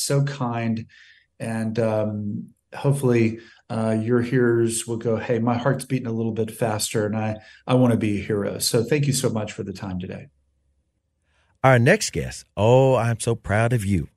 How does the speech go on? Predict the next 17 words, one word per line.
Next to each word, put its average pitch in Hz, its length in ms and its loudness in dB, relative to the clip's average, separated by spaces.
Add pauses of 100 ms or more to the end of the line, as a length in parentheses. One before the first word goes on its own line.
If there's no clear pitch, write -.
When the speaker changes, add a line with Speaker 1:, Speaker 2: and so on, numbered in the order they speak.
(160)
Speaker 2:
Her 147 200 6
name 156 280 2
is 95 100 -2
Shelby 135 480 0
Patrice 113 480 -6
Jenkins. 131 480 2 (220)
She - 220 0
is 123 120 2
the 98 100 -2
founder 156 540 2
and 98 160 0
C 190 440 0
E - 60 0
O 113 260 6 (300)
of 82 340 -2
Budget 156 420 4
University. 113 680 2